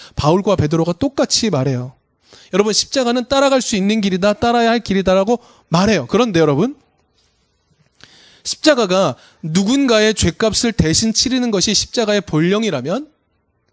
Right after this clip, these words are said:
그게 본질이라면 우린 따라갈 수 있습니까? 예수는 우리의, 우리에게 자기 자신을 부인하고 자기 십자가를 지고 따라오라고 말씀하셨어요. 그런데 십자가가 죄값을 대신 치르는 거라면,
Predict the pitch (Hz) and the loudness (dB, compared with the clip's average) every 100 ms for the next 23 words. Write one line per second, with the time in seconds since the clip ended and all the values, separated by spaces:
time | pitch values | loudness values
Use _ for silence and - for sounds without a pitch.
0 | _ - 190 226 254 202 208 294 277 190 | _ -2 0 2 2 2 2 2 2 2
1 | 165 240 285 185 202 262 262 269 233 - | 2 0 -2 -2 0 2 2 2 0 0
2 | 185 175 254 285 _ _ _ _ _ _ | -2 -2 -4 -6 _ _ _ _ _ _
3 | _ _ _ _ _ _ _ _ _ _ | _ _ _ _ _ _ _ _ _ _
4 | _ _ _ _ _ _ _ _ _ _ | _ _ _ _ _ _ _ _ _ _
5 | _ - _ _ _ _ _ _ - _ | _ -20 _ _ _ _ _ _ -20 _
6 | - 202 220 262 247 214 247 247 - - | 2 4 4 2 2 2 2 0 -4 -4
7 | 208 247 226 220 226 156 156 _ _ _ | 0 2 2 2 2 0 -4 _ _ _
8 | _ _ _ _ _ _ _ _ _ _ | _ _ _ _ _ _ _ _ _ _
9 | _ _ _ - 202 240 233 247 240 208 | _ _ _ 0 0 2 0 0 -2 0
10 | 220 214 208 180 190 - 247 233 226 196 | 0 0 0 0 -2 -2 0 0 0 0
11 | 202 - 262 269 247 226 185 170 - 233 | -2 0 2 2 2 2 0 0 0 -2
12 | 196 190 170 147 151 170 160 170 - - | -4 -4 -2 -2 -2 -2 -2 0 -2 -2
13 | 311 233 220 233 196 208 240 240 165 - | -2 0 0 0 0 0 -2 -2 -2 -2
14 | 220 - 277 277 208 190 190 233 139 | 0 0 0 0 0 2 2 0 -2